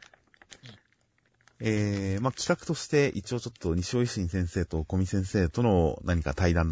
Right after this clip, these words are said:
Speaker 2: があったりとかしまして、一応読みましたけど、何か拾うところってありましたか？
Speaker 1: そうですね。まあ、ぶっちゃ、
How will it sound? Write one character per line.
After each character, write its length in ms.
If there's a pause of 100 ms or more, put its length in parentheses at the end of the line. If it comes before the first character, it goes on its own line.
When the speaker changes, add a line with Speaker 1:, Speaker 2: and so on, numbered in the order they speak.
(120)
Speaker 2:
が 140
あ 20
っ 80
た 80
り 80
と 80
か 80
し 140
ま 100
し 100
て、 200 (320)
一 360
応 200
読 140
み 60
ま 100
し 60
た 80
け 60
ど、 60
何 180
か 100
拾 200
う 80
と 80
こ 100
ろ 60
っ 20
て 120
あ 40
り 60
ま 80
し 80
た 80
か？ 120 (960)
Speaker 1:
そ 240
う 20
で 100
す 220
ね。 480 (200)
ま 60 (300)
あ、 40 (240)
ぶ 180
っ 100
ち 100
ゃ、 60